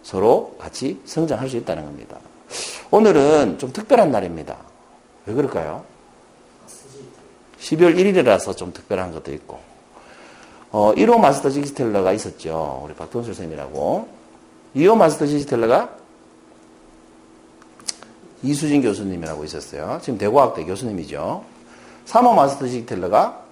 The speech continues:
우리 이창현 군이에요. 책을 한 여섯 권 출판했죠, 벌써. 마스터 되기 전까지 책이 하나도 없었는데.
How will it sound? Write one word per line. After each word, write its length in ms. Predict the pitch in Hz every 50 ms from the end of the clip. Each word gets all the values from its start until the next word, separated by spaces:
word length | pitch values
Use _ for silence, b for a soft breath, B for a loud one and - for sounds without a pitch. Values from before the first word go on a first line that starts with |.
| - _ _ _ _ _ _ _ -
우리 100 | 98 95
이창현 340 | 104 - 139 120 117 110 101
군이에요. 800 | 104 101 95 87 82 80 76 73 73 76 76 78 73 67 58 - - B B B B B B B B B -
책을 260 | - - 170 151 151
한 100 | - 113 113
여섯 180 | 131 147 151
권 100 | - 101
출판했죠, 540 | 98 - 127 - 131 117 90 85 - - 80
벌써. 520 | 73 80 71 - - 69 73 95 120 165 196 - - - - - - - _ _ _ _ _ _ _ _ _ _
마스터 260 | - 101 104 - 131
되기 180 | 120 143 143 131
전까지 260 | 113 107 107 98 -
책이 100 | - 123
하나도 220 | 113 120 120 123 101
없었는데. 640 | 85 110 98 82 76 71 67 64 69 82 117 135